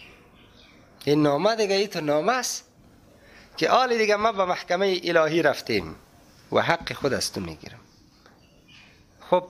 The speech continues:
این دفن می‌شه و بالاخره جنازهش خلاص می‌شه و دعا و فاتحش خلاص می‌شه. این مردکه دیگه وضعیتش خراب است، میاد به خانهٔ از این مردکه و بچه‌اش میگه که "ما آماده هستم که امی حق پدر شما را به شما بتم."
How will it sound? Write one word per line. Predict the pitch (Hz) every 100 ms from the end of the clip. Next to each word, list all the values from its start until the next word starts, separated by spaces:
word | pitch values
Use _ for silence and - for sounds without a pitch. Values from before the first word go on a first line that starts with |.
| -
این | 185 160
دفن | 175 - 151
می‌شه | 151 156 - 135
و | 131 123
بالاخره | 120 117 104 131 127
جنازهش | 117 113 107 127 123 -
خلاص | 113 123 -
می‌شه | 120 110 113
و | 113 110 110
دعا | 110 117
و |
فاتحش | - 107 117 113
خلاص | 123 - -
می‌شه. | 156 143 85 - - - - - - -
این | 151
مردکه | 165 160 160 - 202
دیگه | 190 180
وضعیتش | 160 151 190 180 -
خراب | 151 185 185
است، | 180 -
میاد | 180 160
به |
خانهٔ | - 147 160 170 160 - - -
از | 127
این | 135
مردکه | 135 117 120 - 170 165 -
و | 117
بچه‌اش | 110 - 151 -
میگه | 156 175 156
که | 131
"ما | 151
آماده | 147 131 123 160
هستم | 151 - 135
که | - 131 - - - - - - - -
امی | 123 135
حق | 131 175 - 160 156 151
پدر | 147 143 170
شما | 156 - 156
را | 156 135
به |
شما | 117 135 143
بتم." | 131 -